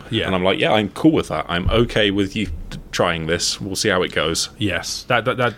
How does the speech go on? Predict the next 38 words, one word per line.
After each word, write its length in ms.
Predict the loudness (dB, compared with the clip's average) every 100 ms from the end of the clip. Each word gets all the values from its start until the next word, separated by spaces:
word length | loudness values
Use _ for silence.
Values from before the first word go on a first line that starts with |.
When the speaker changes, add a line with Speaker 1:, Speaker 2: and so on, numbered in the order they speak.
| -6
Speaker 1:
that, 360 | -2 0 0
that 160 | -2 -2
did 120 | -2
look 120 | -2 -4
cool. 280 | -4 -4 -4 2
Speaker 2:
That 140 | 6
went 160 | 6 4
from 120 | 0
completely 380 | 0 2 4 2
off 160 | 2
my 80 | 2
radar 340 | 4 4 2 -2
to 100 | -2
being 200 | -2 0
like, 260 | 0 -2 -10 -10 0
"Okay, 280 | 0 2 0
yeah, 120 | 2
no, 160 | 0
I'm 120 | -2 -4
prepared 380 | -4 -2 0
to 80 | -2
see 200 | -4 -2
how 180 | -2 -2
this 240 | -2 -4
one 100 | -6
shakes 340 | -6 -4 -2 0
out. 300 | 0 0 -2
Speaker 1:
I 60 |
Speaker 2:
I'm 80 | -4
Speaker 1:
th-, 80 | -6
I 140 | -8 -6
think 100 | -2
Speaker 2:
really 240 | -2 -4 -8 -14
gonna 140 | -6 -4
look 160 | -4
forward 240 | -2 -4 -2
to 140 | -2
it." 100 | -4